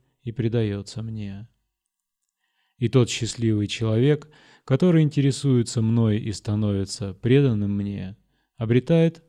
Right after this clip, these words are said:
божественное знание. Это знание невозможно обрести путём совершения миллиардов каких-нибудь других кармических поступков.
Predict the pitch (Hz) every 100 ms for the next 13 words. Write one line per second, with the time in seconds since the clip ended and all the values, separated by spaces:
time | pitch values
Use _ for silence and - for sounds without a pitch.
0 | - 135 120 110 95 107 113 120 123 123
1 | 98 92 92 90 98 - _ _ _ _
2 | _ _ - 117 101 101 98 135 135 117
3 | 110 107 110 _ - _ 117 123 135 139
4 | 175 170 151 135 131 - - 147 131 139
5 | 131 113 113 107 101 - 135 127 113 107
6 | 104 - 117 107 123 139 123 123 - _
7 | _ _ - 117 - 170 139 135 113 120
8 | 135 143 135 113 107 107 113 - 120 110
9 | 95 101 95 - 104 - _ 104 104 -
10 | 104 - - 90